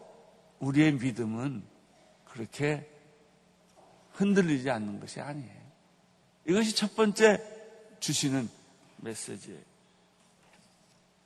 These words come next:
왜, 왜 과거로 쉽게 돌아-, 돌아가려고 했을까?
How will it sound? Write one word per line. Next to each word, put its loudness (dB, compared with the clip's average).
왜, 10
왜 10
과거로 10
쉽게 0
돌아-, 4
돌아가려고 8
했을까? 4